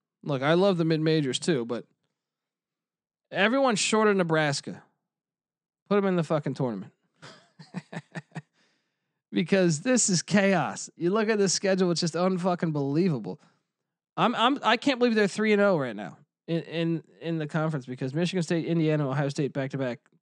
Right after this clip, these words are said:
to back is all impressive. So kudos to Chris Collins. Now you look at this team and, uh,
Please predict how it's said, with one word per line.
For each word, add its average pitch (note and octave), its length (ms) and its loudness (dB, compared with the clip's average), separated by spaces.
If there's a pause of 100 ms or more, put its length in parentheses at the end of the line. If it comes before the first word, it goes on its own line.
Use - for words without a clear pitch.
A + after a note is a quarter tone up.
(160)
to C#3+ 60 -10
back D3+ 480 -2
is C#3 200 -6
all F3+ 220 0
impressive. D#3 500 -6
So B2 320 -6 (1700)
kudos A#3 540 4
to D3+ 100 -4
Chris D#3 240 0
Collins. D3 460 2
Now C#3+ 80 -4
you C#3+ 140 0
look F#3 180 2
at F3+ 80 0
this D#3 140 -2
team F3+ 360 2
and, C#3 200 0
uh, C3 320 0